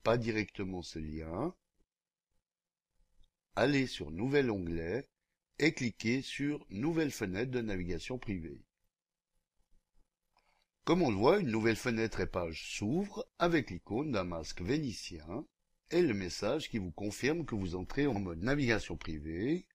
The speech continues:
et qui ne conservera aucun historique de recherche, de téléchargement, formulaire, cookies, fichiers temporaires internet, et cetera. Et comme on va le voir, sera affichée une étiquette en violet avec l'icône du masque vénitien pour vous stipuler que vous êtes bien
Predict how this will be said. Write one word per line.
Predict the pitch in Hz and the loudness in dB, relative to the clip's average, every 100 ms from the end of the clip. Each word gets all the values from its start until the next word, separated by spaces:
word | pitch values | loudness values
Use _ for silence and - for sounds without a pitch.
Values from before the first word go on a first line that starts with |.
| _ | _
et | 170 | 6
qui | 185 156 | 6 0
ne | 120 | 0
conservera | 95 98 92 139 123 104 82 82 | 0 -2 -2 0 2 2 2 0
aucun | 147 156 151 | 0 2 2
historique | 127 110 113 85 82 | 2 0 -2 -2 -2
de | 90 | 4
recherche, | 139 117 - 92 117 131 | 6 6 2 0 0 0
de | 87 82 151 | -4 2 4
téléchargement, | 160 120 98 - 80 76 78 85 110 | 4 2 0 -2 -4 -6 -6 -4 -4
formulaire, | - 160 147 113 82 87 110 120 | 0 2 2 2 -2 -2 0 -2
cookies, | - 170 - 92 110 131 - | -2 -4 -4 -2 -2 -2 -8
fichiers | - 190 - 160 | -6 -4 -2 -4
temporaires | 131 113 101 92 85 | -2 -2 -2 -2 -2
internet, | 85 78 73 76 92 143 - _ | -4 -8 -8 -4 -2 -2 -4 _
et | 180 | 0
cetera. | - 147 - 85 - _ _ | 0 -4 -4 -10 -10 _ _
Et | 107 | -6
comme | 98 151 | 0 0
on | 165 | 2
va | 98 | 2
le | 92 | 0
voir, | 85 107 156 180 185 - | 0 2 4 2 -2 -8
sera | - 135 104 | -6 -2 2
affichée | 95 - 120 - | 2 0 -6 -2
une | 123 95 | -2 -2
étiquette | 90 110 92 113 92 | -4 -6 0 0 0
en | 76 | -8
violet | 78 104 117 107 110 | -2 0 4 4 2
avec | - 127 120 | 0 -2 -2
l'icône | 95 - 110 110 | -6 -6 -4 -2
du | 87 | -4
masque | 80 82 110 131 - | -4 -2 -2 -2 -2
vénitien | 95 120 92 - 95 98 160 | -2 -2 -6 -8 -4 -2 -2
pour | 165 120 | 0 -2
vous | 90 | -2
stipuler | - 151 - 80 82 117 | -6 -6 -6 -6 -4 -4
que | 139 | -4
vous | 135 101 | -2 -2
êtes | 82 | -2
bien | 87 87 | -2 -4